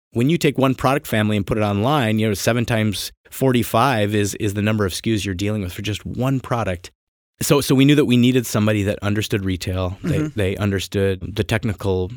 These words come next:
Speaker 1: requirements to build something like this, and then had dealt with this really, really incredibly large amount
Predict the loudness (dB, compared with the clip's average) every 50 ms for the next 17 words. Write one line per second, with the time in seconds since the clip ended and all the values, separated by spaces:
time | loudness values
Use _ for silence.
0 | -8 -6 -6 -6 -4 -2 -2 0 0 0 -2 -4 -8 -8 -6 -4 -4 -4 -4 -4
1 | -6 -6 -4 -4 -4 -4 -4 -4 -4 -6 -6 -4 -2 -2 -2 -2 -2 -4 -6 -6
2 | -6 -6 -4 -2 -2 -2 -2 -4 -6 -10 -8 -10 -10 -10 -12 _ _ _ _ _
3 | _ _ _ _ -12 -8 -6 -2 0 2 2 2 2 0 0 0 0 0 -2 -2
4 | -4 -6 -6 -4 -4 -2 -2 -2 -2 -2 0 0 0 -2 -2 -2 -4 -2 -2 -2
5 | -2 -4 -6